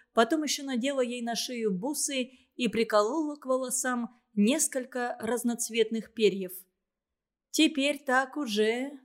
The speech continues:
никто не причёсывается», с сожалением сказала мама. А бабушка Нандунду грустно кивнула головой. «Ну вот, готово»,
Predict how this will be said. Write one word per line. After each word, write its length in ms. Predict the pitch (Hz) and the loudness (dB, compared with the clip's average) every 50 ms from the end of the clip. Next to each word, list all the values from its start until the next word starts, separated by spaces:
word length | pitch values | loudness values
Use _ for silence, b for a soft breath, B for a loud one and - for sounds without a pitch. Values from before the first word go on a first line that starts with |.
| _ _ | _ _
никто 440 | - 285 311 320 320 - - 220 220 | -4 -2 0 -2 -2 0 2 2 4
не 140 | 220 220 240 | 4 2 0
причёсывается», 1120 | 240 - 330 330 - - 240 208 196 - - 202 185 196 190 185 - - - - 208 196 196 - _ _ _ _ _ _ _ _ _ | 0 0 0 0 0 0 0 0 0 -2 -4 -6 -4 -6 -6 -6 -6 -6 -6 -6 -6 -8 -8 -12 _ _ _ _ _ _ _ _ _
с 140 | - - - | -4 0 2
сожалением 640 | - 220 208 175 196 196 190 233 269 277 277 254 247 | 4 6 6 4 4 2 4 2 2 2 0 -4 -4
сказала 480 | 233 - - 262 240 226 247 240 240 240 | -4 -2 -2 -2 -2 -2 -2 -6 -4 -4
мама. 480 | 233 226 214 208 196 202 190 180 - _ _ _ b b b b b b b b | -2 -2 0 0 0 -2 -4 -6 -10 _ _ _ b b b b b b b b
А 160 | b 220 208 208 | b 4 6 6
бабушка 480 | 196 269 311 294 320 302 - - 320 | 6 6 4 4 2 -2 -4 -6 -6
Нандунду 760 | 294 294 294 285 277 247 294 294 277 262 277 277 277 262 269 B B B B B | -8 -8 -8 -6 -4 -4 -4 -4 -4 -4 -4 -4 -6 -6 -10 B B B B B
грустно 440 | 214 208 269 339 370 359 - 269 262 | 0 2 4 4 4 2 0 -4 -4
кивнула 480 | 254 - 247 214 214 220 240 240 240 233 | -4 -2 -2 -2 -2 -2 -4 -6 -8 -6
головой. 720 | 214 226 226 220 214 196 185 196 190 180 185 185 - _ _ _ _ _ _ _ _ _ _ _ _ _ _ _ _ _ _ _ - | -4 -2 0 2 2 2 0 0 0 -2 -2 -4 -6 _ _ _ _ _ _ _ _ _ _ _ _ _ _ _ _ _ _ _ -2
«Ну 240 | 269 320 381 320 226 | 2 4 6 6 6
вот, 320 | 196 196 196 190 196 - - B B B B B B | 4 2 2 0 -4 -10 -18 B B B B B B
готово», 800 | B 214 196 320 359 349 - 214 202 190 175 196 202 208 202 | B 8 8 8 8 8 4 2 2 2 0 -4 -8 -10 -14